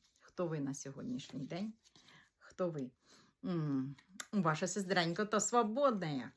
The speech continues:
а мужчина то такий хороший, хороший.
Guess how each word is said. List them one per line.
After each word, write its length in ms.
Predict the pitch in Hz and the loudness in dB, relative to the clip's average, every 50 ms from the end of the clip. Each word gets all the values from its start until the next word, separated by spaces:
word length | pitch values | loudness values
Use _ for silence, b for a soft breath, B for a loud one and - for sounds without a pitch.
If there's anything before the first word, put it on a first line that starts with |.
| _ - | _ 6
а 140 | 240 247 254 | 8 10 10
мужчина 600 | 247 247 247 - - - 226 196 170 156 147 - - | 10 8 6 4 4 4 4 4 4 2 -2 -2 -4
то 180 | 143 127 - - | -4 -4 -2 0
такий 340 | 208 202 202 - 180 160 151 | 0 0 2 4 2 2 4
хороший, 580 | - 220 233 262 254 247 240 - 165 135 - _ _ _ _ _ _ | 6 6 8 8 8 4 2 -2 -6 -6 -6 _ _ _ _ _ _
хороший. 500 | - - 269 269 220 - - - - | 0 2 4 4 4 2 0 -4 -14